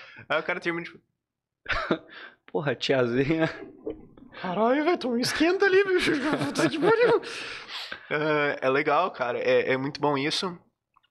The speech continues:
Speaker 1: E é também assim, cara, não importa o quanto você sabe, não importa o que você, não importa o teu tamanho, alguém vai te surpreender, cara. Alguém vai te botar um susto de alguma coisa. Fala, "Ah, vamos só rolar com faixa branca ali, tá, o cara tá de boa, tá, não sei o quê."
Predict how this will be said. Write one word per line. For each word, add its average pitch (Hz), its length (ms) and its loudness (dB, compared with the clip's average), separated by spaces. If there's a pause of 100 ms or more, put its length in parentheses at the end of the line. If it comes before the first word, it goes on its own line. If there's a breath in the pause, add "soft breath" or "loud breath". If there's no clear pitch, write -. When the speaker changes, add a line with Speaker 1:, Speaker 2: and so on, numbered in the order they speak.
(400)
Speaker 1:
E 147 60 4
é 147 60 4
também 165 220 0
assim, 180 220 -4
cara, 151 240 -2
não 139 80 -6
importa 160 380 0
o - 40 -20
quanto 165 180 -2
você 156 80 -2
sabe, 131 480 0
não 135 120 -6
importa 135 460 0
o - 40 -12
que - 60 -6
você, 147 200 -4
não 139 120 -2
importa 143 600 0
o - 20 -16
teu 143 140 -2
tamanho, 135 520 -4 (400 loud breath)
alguém 139 240 0
vai 135 120 -2
te - 80 -6
surpreender, 123 440 -4
cara. - 240 -20 (240)
Alguém 143 480 2
vai 175 140 0
te 170 140 -6
botar 151 300 0
um 151 60 -2
susto 143 360 -8
de 139 80 -4
alguma 139 180 2
coisa. 135 240 -4
Fala, 285 260 4
"Ah, 175 40 0
vamos 247 280 -6
só 269 240 0
rolar 247 240 0
com 240 60 -16
faixa 226 240 -6
branca 208 300 -6
ali, 180 240 -4
tá, 90 240 -12
o - 40 -18
cara - 160 -10
tá - 160 -14
de - 80 -14
boa, 160 260 -4
tá, 202 260 -6
não 180 80 -14
sei 185 120 -16
o - 20 -20
quê." - 140 -18